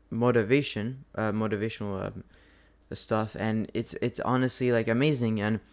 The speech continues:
I just listen to it and I hear what they say and, uh, I try to understand their point of views.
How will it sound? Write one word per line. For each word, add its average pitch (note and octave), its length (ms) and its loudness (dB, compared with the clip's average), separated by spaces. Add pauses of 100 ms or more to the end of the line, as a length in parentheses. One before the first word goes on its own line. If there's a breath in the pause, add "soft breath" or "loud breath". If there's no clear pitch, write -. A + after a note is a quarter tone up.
(440 soft breath)
I B2 120 2
just C3 240 2
listen D3+ 300 6
to A#2+ 120 0
it A#2 80 8
and A#2 100 4
I A2+ 120 2
hear B2+ 220 4
what C#3+ 180 6
they A2 100 0
say D#3+ 360 2
and, A2+ 180 4
uh, G2 60 -2 (300 loud breath)
I - 80 0
try C3+ 180 6
to B2 60 6
understand B2 480 4
their A#2 80 4
point A2+ 200 -2
of A2+ 60 -4
views. D#3 260 4